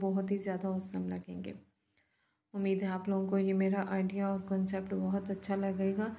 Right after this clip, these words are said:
Friends, मुझे ये तमाम sandals बहुत ही ज़्यादा fabulous लगे थे, इसलिए मैंने इसकी video बनाई ताकि मैं अपने viewers को दिखा सकूं कि देखें कितने ज़बरदस्त किस्म का ये वाला style है। और अगर आप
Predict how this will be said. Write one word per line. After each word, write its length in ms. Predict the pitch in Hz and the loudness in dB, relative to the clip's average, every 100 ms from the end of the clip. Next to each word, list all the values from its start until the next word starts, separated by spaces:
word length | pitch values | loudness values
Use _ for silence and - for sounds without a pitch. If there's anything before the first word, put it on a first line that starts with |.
| - - - - - - - - - - - | -14 -20 -20 -20 -20 -20 -20 -20 -20 -20 2
Friends, 220 | 254 240 | 4 4
मुझे 280 | 233 226 247 | 4 4 4
ये 120 | 247 | 4
तमाम 320 | 247 220 226 226 | 4 4 4 4
sandals 460 | 226 214 220 220 214 | 4 6 6 4 4
बहुत 320 | 208 226 233 | 6 4 2
ही 80 | 220 | 4
ज़्यादा 320 | 208 196 202 | 6 6 2
fabulous 580 | 202 190 185 202 208 208 | 2 0 2 4 4 4
लगे 280 | 202 185 190 | 2 2 0
थे, 200 | 202 196 | 2 0
इसलिए 240 | 190 202 | 2 2
मैंने 240 | 196 190 190 | 2 4 2
इसकी 260 | 190 196 | 2 0
video 280 | 190 190 196 | 0 2 2
बनाई 260 | 190 190 185 185 | 4 2 0 -2
ताकि 240 | 185 196 | -4 0
मैं 100 | 190 | 0
अपने 240 | 190 190 190 | 2 4 6
viewers 360 | 196 202 220 214 | 6 6 2 2
को 140 | 214 | 4
दिखा 320 | 208 202 196 190 | 4 2 -2 0
सकूं 360 | 202 214 214 - - - - - - | 0 2 0 -2 -12 -20 -20 -8 -2
कि 100 | 214 | 0
देखें 480 | 208 208 208 220 | 4 4 6 4
कितने 320 | 214 214 226 214 | 4 2 2 4
ज़बरदस्त 540 | 208 196 196 208 208 | 4 4 4 2 2
किस्म 320 | 202 196 196 | -2 0 -2
का 140 | 196 202 | 0 2
ये 180 | 196 190 | 4 4
वाला 240 | 196 196 196 | 4 2 -2
style 360 | - 170 185 190 | -2 -2 0 0
है। 220 | 196 190 - - _ _ - - 202 | 0 -2 -8 -20 _ _ -20 -10 -2
और 180 | 196 | 2
अगर 260 | 202 196 202 | 2 2 2
आप 200 | 196 | 0